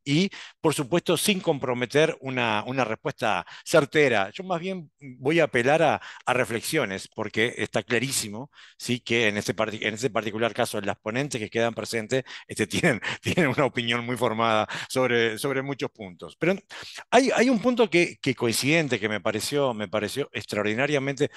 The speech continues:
o no, o quizás es naturalmente coincidente, los tres ponentes hicieron énfasis en la importancia de la integración público-privada, digamos,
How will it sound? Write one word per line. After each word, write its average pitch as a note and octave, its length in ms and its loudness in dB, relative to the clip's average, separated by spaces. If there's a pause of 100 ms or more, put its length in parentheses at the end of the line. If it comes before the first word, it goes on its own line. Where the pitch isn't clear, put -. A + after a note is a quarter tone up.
(180)
o F#3 100 0
no, G#3+ 260 2
o G#2+ 140 -10
quizás D#3+ 480 2
es C#3+ 160 0 (200)
naturalmente D#3+ 720 0
coincidente, D#3+ 760 -2 (320)
los E3+ 160 0
tres B3+ 180 2
ponentes F3+ 800 -4 (600)
hicieron G#3 540 2
énfasis E3+ 760 -2
en C3+ 160 0
la B2+ 60 2
importancia B2+ 880 -2 (240)
de G#2+ 180 0
la G#2+ 240 2
integración A2 800 -2
público-privada, A2+ 1040 0 (200)
digamos, F#2+ 460 -10